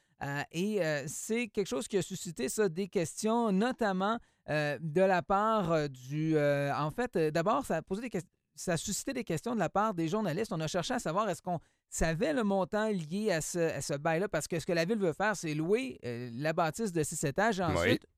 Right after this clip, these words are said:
Speaker 1: sous-louer les locaux, euh,
Speaker 2: Oui.
Speaker 1: que ce soit des organismes paramunicipaux, gouvernementaux, des institutions,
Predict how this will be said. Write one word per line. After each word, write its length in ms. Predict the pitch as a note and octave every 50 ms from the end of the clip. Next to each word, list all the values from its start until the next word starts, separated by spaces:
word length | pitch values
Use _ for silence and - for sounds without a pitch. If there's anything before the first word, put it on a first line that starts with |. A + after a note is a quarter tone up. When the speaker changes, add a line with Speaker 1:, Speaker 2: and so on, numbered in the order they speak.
| _ _
Speaker 1:
sous-louer 640 | - - - - - C4+ B3 A#3+ B3 B3+ C4 C4 A#3+
les 160 | G#3 G3 G3+
locaux, 440 | G3 G3 F#3+ - - E3+ F3 G3 - - _ _ -
euh, 200 | F#2 F#2 C#3 E3 -
Speaker 2:
Oui. 60 | -
Speaker 1:
que 100 | - D3+
ce 100 | D#3 D3
soit 220 | - F#3 D#3+ D#3
des 260 | C#3+ D3 D3 C#3 B2+ F3
organismes 720 | D3+ C3+ D3 G3 F#3+ G3 G3 G#3 G3 - G3+ G3 F3+ F3
paramunicipaux, 920 | - F#3 F3 G3+ F3 F#3 F#3 F#3 F#3+ F#3 - - F3 - - G3+ G#3 G#3+ G#3
gouvernementaux, 800 | F#3 F3+ E3 F3 F3 F3+ F3+ F#3 F#3 F3+ - - G#3 G#3 G#3 G3
des 240 | D#3+ D#3 D3+ C#3 F3+
institutions, 680 | F3+ D#3+ - - - G#3 G3 - - G#3+ G#3+ G#3 G#3